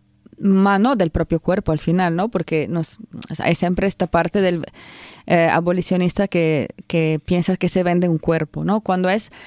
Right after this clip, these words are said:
vender un servicio. Entonces, a través de una performance, ¿no? A través de un servicio de seducción, pues la, la persona que ejerce, ¿no? pues este trabajo,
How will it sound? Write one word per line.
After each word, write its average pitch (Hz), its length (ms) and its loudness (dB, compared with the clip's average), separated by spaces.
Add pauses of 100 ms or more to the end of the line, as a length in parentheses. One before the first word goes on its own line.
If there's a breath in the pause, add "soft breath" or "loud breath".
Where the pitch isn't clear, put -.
(160 loud breath)
vender 185 340 2
un 240 100 4
servicio. 165 640 0
Entonces, 165 560 -2
a 185 120 2
través 208 380 0
de 247 220 2
una 185 320 2
performance, 156 880 -2
¿no? 185 220 0
A 196 80 0
través 185 320 0
de 233 160 4
un 214 100 2
servicio 165 720 -2 (380 loud breath)
de 170 160 4
seducción, 190 760 0 (1300 loud breath)
pues 165 460 2
la, 165 520 2
la 165 220 0
persona 175 400 0
que - 140 -2
ejerce, 165 580 -2
¿no? 190 180 0
pues 170 200 -4
este 165 260 -4
trabajo, 226 640 0